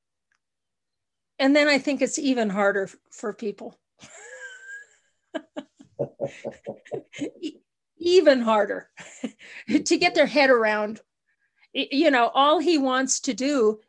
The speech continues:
is graze. Well, that's how you can tell he's taking you for a walk, he's not gonna wanna go to the library. I mean, of course he's gonna graze. <laughs> And,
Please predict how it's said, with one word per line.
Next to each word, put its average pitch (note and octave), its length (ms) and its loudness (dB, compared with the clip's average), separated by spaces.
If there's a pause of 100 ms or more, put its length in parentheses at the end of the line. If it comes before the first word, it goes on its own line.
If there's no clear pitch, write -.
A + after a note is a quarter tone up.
is B3 260 0
graze. A#3+ 680 -4 (600)
Well, B3 440 2 (640)
that's C4+ 180 0
how E4+ 80 4
you D#4+ 220 2 (280)
can F#4+ 140 -2
tell C4 280 2
he's D#4+ 400 2
taking B3 420 -2
you A#3 280 -4
for A#3+ 300 -2
a A#3 60 0
walk, C4 500 -2 (560)
he's C#4+ 200 0
not F#4 220 2
gonna C4+ 160 2
wanna A#3+ 240 0
go B3 160 2
to B3+ 80 4
the B3+ 120 0 (120)
library. C4 500 0
I D4+ 60 0
mean, D#4 220 -2
of D4+ 120 -2
course F#4+ 300 0
he's C4 180 -2
gonna A#3+ 220 -4
graze. D#4+ 520 -8 (220)
<laughs> - 240 -18
And, C#4 340 6